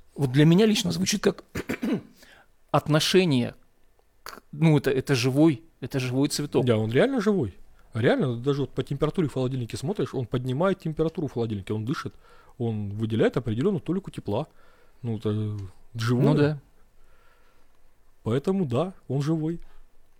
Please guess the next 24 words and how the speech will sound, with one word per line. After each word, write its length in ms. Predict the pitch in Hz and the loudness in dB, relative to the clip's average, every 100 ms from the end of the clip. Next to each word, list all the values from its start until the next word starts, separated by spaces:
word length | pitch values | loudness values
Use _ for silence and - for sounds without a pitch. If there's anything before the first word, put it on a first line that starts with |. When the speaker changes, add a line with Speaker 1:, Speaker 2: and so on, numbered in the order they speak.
| - - - - - - - | -20 -20 -20 -20 -20 -20 -12
Speaker 1:
А, 340 | 127 120 120 | -6 -4 -4
друзья, 420 | 135 147 135 165 | 0 2 6 6
вы 180 | 127 139 | 8 4
можете 400 | 147 156 139 143 | 4 2 0 -2
задавать 360 | 123 139 151 135 | 0 2 2 2
вопросы 340 | 123 151 - | -2 -2 -4
в 60 | - | -2
комментариях, 680 | 127 131 127 175 190 120 | -2 0 2 2 4 0
если 840 | 120 127 - 135 131 127 127 127 127 | -2 -4 0 0 0 -2 -2 -4 -6
вас 380 | 123 123 127 - | -6 -2 0 -2
что-то 400 | - - 147 143 | -6 -2 0 2
интересует 840 | 131 147 131 131 - 151 135 123 - - - - - - | 0 -2 -2 -2 0 2 4 2 -4 -20 -20 -20 -18 -6
касательно 400 | - 143 127 123 | 2 4 4 2
цветочного 600 | 143 131 143 - 127 127 | 2 2 2 2 2 4
рынка 500 | 147 156 - 131 117 117 - - | 4 2 2 0 0 -6 -14 -16
и 600 | 90 135 135 139 135 123 - - - - - - - _ _ _ - | -10 -6 -4 -2 -2 -4 -12 -20 -20 -20 -20 -20 -20 _ _ _ 4
того, 240 | 190 180 | 8 8
как 200 | 170 151 | 6 6
не 100 | 160 | 4
прогореть, 640 | 156 156 156 147 135 - 135 | 6 6 8 8 6 2 -2
закупаясь 500 | 127 135 131 135 123 | -2 -2 4 4 4
к 40 | |
восьмому 400 | 143 127 139 135 | 2 2 2 4
марта, 640 | 139 175 - 143 131 123 | 4 4 4 4 4 2